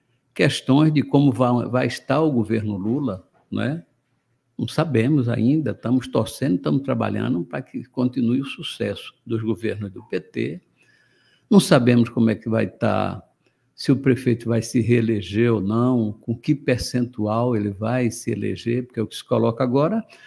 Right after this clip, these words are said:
não é uma questão de se reeleger, porque todo mundo tá dando como certo a reeleição dele, mas com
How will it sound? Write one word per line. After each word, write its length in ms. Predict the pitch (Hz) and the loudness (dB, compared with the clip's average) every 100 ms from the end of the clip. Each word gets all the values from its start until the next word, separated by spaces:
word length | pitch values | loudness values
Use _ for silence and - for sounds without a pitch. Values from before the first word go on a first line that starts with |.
| - _ - | -20 _ 8
não 120 | 151 | 10
é 60 | |
uma 160 | 151 156 | 10 8
questão 460 | 156 143 - 151 156 | 6 2 2 0 2
de 100 | 156 | 0
se 220 | - 175 | 0 2
reeleger, 580 | 170 208 233 170 127 95 | 2 2 0 0 0 -2
porque 160 | 117 | -8
todo 260 | - 127 117 | -4 -2 0
mundo 260 | 117 135 | 0 0
tá 100 | 147 | -2
dando 240 | 127 120 127 | -2 0 -2
como 260 | 123 156 | -2 -8
certo 460 | 151 - 120 117 113 | -8 -4 -4 -4 -6
a 40 | |
reeleição 560 | 107 113 110 107 - 104 | -2 -2 -2 -4 -8 -8
dele, 360 | 104 127 151 - _ _ _ - | -4 -4 -6 -10 _ _ _ 0
mas 280 | 131 139 139 | 4 4 0
com 280 | - 151 | -4 -4